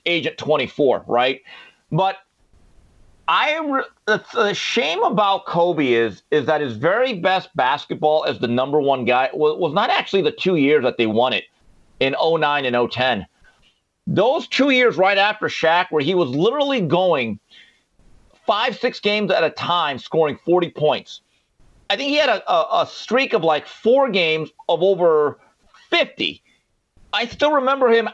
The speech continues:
outscoring the Dallas Mavericks, who went to the N B A Finals that year when they blew that series against the Heat. One of the most amazing things I've ever seen, and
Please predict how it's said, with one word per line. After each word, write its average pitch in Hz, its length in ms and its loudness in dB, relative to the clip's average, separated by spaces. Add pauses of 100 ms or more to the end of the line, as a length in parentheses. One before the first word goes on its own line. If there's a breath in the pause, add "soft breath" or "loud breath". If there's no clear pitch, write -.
outscoring 214 1200 0 (580)
the 147 400 0 (320)
Dallas 233 500 0
Mavericks, 190 920 -4
who 175 200 0
went 196 260 0
to 202 100 -4
the 175 220 0
N 196 100 -2
B 208 160 0
A 190 100 2
Finals 165 500 -2
that 123 200 0
year 123 160 0
when 123 120 0
they 131 80 0
blew 143 240 0
that 170 180 2
series 160 260 0
against 147 300 -2
the 139 80 -2
Heat. 160 320 -2 (480 soft breath)
One 202 180 0
of - 20 0
the 220 40 -2
most 214 180 0
amazing 233 420 0
things 233 200 0
I've 180 140 0
ever 180 180 0
seen, 185 240 -2
and 143 180 -4